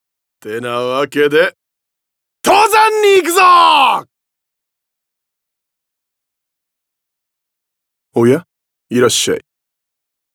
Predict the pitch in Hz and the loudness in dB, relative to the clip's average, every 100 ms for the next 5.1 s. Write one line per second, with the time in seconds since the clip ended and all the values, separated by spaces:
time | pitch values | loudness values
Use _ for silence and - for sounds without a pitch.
0 | _ - 196 123 107 151 - - - - | _ 0 2 4 2 2 0 -4 -8 -8
1 | 120 _ _ _ _ _ _ _ _ _ | -12 _ _ _ _ _ _ _ _ _
2 | _ _ _ _ _ _ _ _ - 135 | _ _ _ _ _ _ _ _ 0 0
3 | 87 _ _ _ _ - - 143 180 196 | 0 _ _ _ _ -10 -4 0 0 0
4 | 185 147 107 92 139 - - - - - | -2 0 -2 -2 -6 -8 -12 -12 -12 -16
5 | - | -20